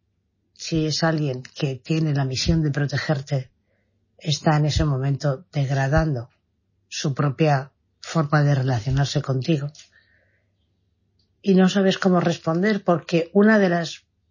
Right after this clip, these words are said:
funciones del abuso, además, es mantener el secreto. Y el abusador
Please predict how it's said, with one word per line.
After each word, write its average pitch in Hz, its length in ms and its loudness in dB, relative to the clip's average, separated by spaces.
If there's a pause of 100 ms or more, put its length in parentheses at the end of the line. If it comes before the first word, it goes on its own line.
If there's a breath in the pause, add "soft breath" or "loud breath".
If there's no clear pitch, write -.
(160)
funciones 180 680 0
del 165 140 2
abuso, 170 380 0
además, 151 400 0
es 160 140 -6
mantener 143 420 0
el 135 100 -4
secreto. 147 560 -2 (560 soft breath)
Y 165 120 0
el 147 80 2
abusador 147 720 0